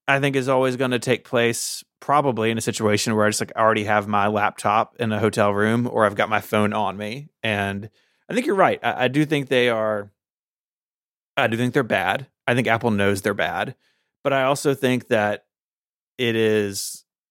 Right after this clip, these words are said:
it will not only get better with time, but it will also, like you said, you, you, you do get used to it. I mean, I had a conversation, uh, with Jason Snell, our friend, and, um, after two or three minutes, same thing with Quinn Nelson, I talked to him for a while.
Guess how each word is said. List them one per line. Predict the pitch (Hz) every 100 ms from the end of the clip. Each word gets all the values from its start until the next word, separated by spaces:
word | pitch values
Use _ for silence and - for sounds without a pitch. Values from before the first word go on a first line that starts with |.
| _
it | 127
will | 127 127 123
not | 135
only | 147 175
get | 165 135
better | 135 139
with | 151
time, | 131 110 151 196
but | 151
it | 143
will | 139
also, | 135 135 - 139 135
like | 135 139
you | 165
said, | - - _ _ -
you, | 131
you, | 127 147 143 -
you | 156
do | 151 175 214
get | 254 -
used | 135 190 -
to | 117 92
it. | 85
I |
mean, | 113
I | 123
had | 147 143
a |
conversation, | 147 131 131 127 117 - 120 113 - _ _ _ _ _ _ _ -
uh, | 113 101 76
with | 123 104
Jason | - 110 123 - 107
Snell, | 104 - 120 135 104
our | 101
friend, | 95 107 101 98 101 104 -
and, | 107 98 95 95 98 - -
um, | 110 98 98 98 95 - _ _ _ _ _ _ _
after | 131 147 - 175 165 156 _ _ _
two | - 156
or | 160
three | 165 165
minutes, | 147 147 - - -
same | - 147
thing | 151
with | 147
Quinn | - 151 135
Nelson, | 131 - 160
I | 143
talked | 127 -
to |
him | 120 123
for | 131
a | 131
while. | 131 135